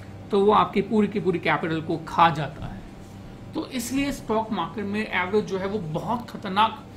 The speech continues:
सिद्ध हो सकता है, अगर आपका जो stock selection है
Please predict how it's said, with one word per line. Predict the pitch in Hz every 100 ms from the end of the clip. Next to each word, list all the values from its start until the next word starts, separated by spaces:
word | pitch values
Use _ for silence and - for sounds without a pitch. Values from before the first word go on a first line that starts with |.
| - -
सिद्ध | - 240 185
हो | 175
सकता | 160 175 - 196
है, | 214
अगर | - 214 247
आपका | 196 - 214
जो | 202
stock | 196 - 247 240
selection | 226 190 190 196
है | 175